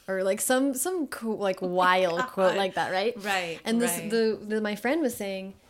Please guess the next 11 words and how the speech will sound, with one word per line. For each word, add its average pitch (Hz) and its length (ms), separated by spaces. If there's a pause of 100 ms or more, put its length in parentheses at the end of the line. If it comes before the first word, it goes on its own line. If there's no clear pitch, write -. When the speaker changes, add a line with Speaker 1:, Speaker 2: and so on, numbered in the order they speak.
(180)
Speaker 1:
only 262 420
a 214 140
woman 202 320
understands 185 480
how 180 100
much 175 160
of 156 80
a 156 60
compliment 165 460
that - 120
is, - 340